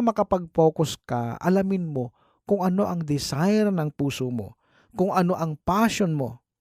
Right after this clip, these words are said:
Maraming tao gumagawa lang nang hindi alam kung ano ang kalalabasan ng kanilang ginagawa. Suntok sa buwan, ika nga. Kaya madalas, nasasaktan sila sa huli.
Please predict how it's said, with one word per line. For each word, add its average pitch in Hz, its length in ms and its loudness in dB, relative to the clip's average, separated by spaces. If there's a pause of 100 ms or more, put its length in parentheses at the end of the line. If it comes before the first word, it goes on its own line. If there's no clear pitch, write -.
(560)
Maraming 254 400 4
tao 196 320 4
gumagawa 160 720 0
lang 123 480 -6
nang 226 240 2
hindi 220 320 4
alam 156 560 2 (320)
kung 214 160 -2
ano 208 320 2
ang 208 160 -6
kalalabasan 190 800 0
ng 208 80 0
kanilang 208 400 2
ginagawa. 214 640 2 (560)
Suntok 202 560 -2
sa 196 160 0
buwan, 202 400 2
ika 175 320 -4
nga. 151 160 -10 (400)
Kaya 190 240 0
madalas, 175 800 0
nasasaktan 160 880 -6
sila 202 240 -2
sa 185 160 -2
huli. 196 400 0